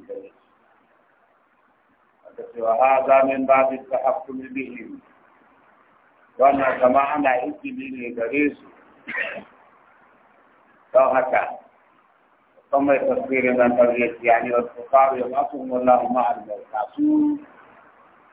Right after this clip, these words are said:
kafirai Allah zai tayar da su gobe kiyama. Wanda mamata ba su ji da'awar ka ba, haka su ma ba za su ji wannan da'awar ba. فجعلهم تعالى ذكره في عباد الموتى.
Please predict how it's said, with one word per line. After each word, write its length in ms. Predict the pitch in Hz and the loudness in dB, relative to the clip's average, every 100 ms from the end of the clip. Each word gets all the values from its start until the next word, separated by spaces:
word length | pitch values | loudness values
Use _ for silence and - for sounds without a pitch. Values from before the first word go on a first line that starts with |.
| _ _ _ | _ _ _
kafirai 580 | 117 120 120 131 135 135 | 4 4 2 -2 -2 -2
Allah 340 | 139 131 123 123 | -2 2 2 2
zai 240 | 123 123 - | -4 -6 -2
tayar 420 | 127 147 151 - | 2 4 2 -2
da 60 | - | -10
su 200 | - 131 | -18 -20
gobe 280 | 131 123 - | -20 -20 -20
kiyama. 840 | - 117 120 127 127 123 107 92 - _ _ _ _ _ _ _ _ | -20 0 2 4 2 0 -2 -6 -12 _ _ _ _ _ _ _ _
Wanda 200 | 127 127 | 0 2
mamata 480 | 151 170 151 151 147 | 4 4 4 4 0
ba 140 | - | -2
su 160 | 143 - | -8 -12
ji 100 | 147 | -12
da'awar 480 | 135 123 131 135 135 | -8 -6 -2 -4 -4
ka 80 | 123 | -8
ba, 140 | 120 | -6
haka 180 | - - | -6 -8
su 240 | 127 _ 131 | -14 _ -8
ma 140 | 127 | -6
ba 180 | 123 120 | -4 0
za 240 | 123 123 | 2 0
su 60 | 123 | -4
ji 100 | 123 | -12
wannan 300 | 113 113 110 | -12 -12 -12
da'awar 380 | 104 107 104 87 | -6 -2 -2 -4
ba. 80 | - 76 _ _ _ _ _ _ _ _ _ _ _ - | -8 -20 _ _ _ _ _ _ _ _ _ _ _ -2
فجعلهم 840 | 139 127 131 139 147 139 120 107 | 0 2 4 4 4 2 -2 -8
تعالى 720 | - 113 127 127 127 127 127 123 - _ _ _ _ _ _ _ _ 123 | -4 0 2 2 0 0 0 -6 -16 _ _ _ _ _ _ _ _ -10
ذكره 540 | 131 135 131 123 123 | -6 -4 -2 -2 -2
في 200 | 131 143 135 | 0 0 0
عباد 420 | 120 135 135 135 | 2 4 4 0
الموتى. 600 | 127 120 123 123 120 110 | -8 -2 0 0 -2 -4